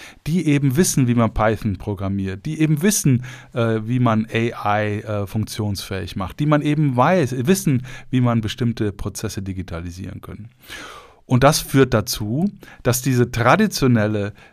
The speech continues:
äh, Sichtweise der Hierarchie, alt führt jung, oben führt unten, sich plötzlich auflöst. Und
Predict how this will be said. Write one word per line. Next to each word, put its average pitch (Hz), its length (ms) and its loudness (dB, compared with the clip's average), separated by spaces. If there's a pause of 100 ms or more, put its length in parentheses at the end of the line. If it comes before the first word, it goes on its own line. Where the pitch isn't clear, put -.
äh, 107 220 -4
Sichtweise 92 880 -4 (240)
der 110 80 0
Hierarchie, 101 840 0 (220)
alt 175 260 4
führt 123 320 2
jung, 135 440 0
oben 180 380 4
führt 123 340 0
unten, 165 520 0 (1000)
sich 117 260 -2
plötzlich 104 440 -4
auflöst. 113 680 -6 (920)
Und 165 380 4